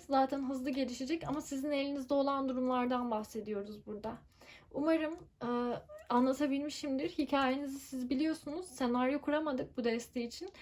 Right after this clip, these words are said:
E, kolektife böyle bir mesaj gitmesi gerekiyormuş demek ki. Ben enerjileri hiç zorlamayacağım. Ağzıma geleni,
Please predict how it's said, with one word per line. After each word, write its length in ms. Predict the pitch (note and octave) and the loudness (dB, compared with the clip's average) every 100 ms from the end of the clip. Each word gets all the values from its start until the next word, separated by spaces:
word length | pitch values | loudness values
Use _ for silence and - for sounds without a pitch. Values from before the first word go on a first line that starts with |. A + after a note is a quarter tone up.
| - - | -18 -12
E, 240 | - A3 A3 | -4 -2 0
kolektife 560 | B3 B3 B3+ - D#4 | 2 4 2 0 2
böyle 260 | C4 C#4+ D4+ | 4 4 2
bir 80 | C4+ | 0
mesaj 460 | B3+ B3 B3 A#3 | 0 -2 -2 -2
gitmesi 380 | A3+ A3+ A3+ A3+ | -4 -8 -8 -4
gerekiyormuş 600 | A3+ A3 A3 A#3 G#3+ A3+ | -2 -2 -2 -4 -6 -6
demek 320 | A#3+ A#3 B3 | -4 -4 -6
ki. 120 | - D4+ | -6 -2
Ben 120 | C4 | 0
enerjileri 640 | B3+ C4 C4+ C4+ C4+ C4+ | 2 2 0 -2 -2 -4
hiç 140 | C4+ - | -6 -10
zorlamayacağım. 720 | - C#4+ C#4 D4 C4 B3+ E4 | -2 0 0 -2 -2 -2 -2
Ağzıma 400 | C4 A#3+ A#3+ C#4+ | 0 0 0 -4
geleni, 420 | C#4+ C4+ C4 D4+ | -2 0 0 -2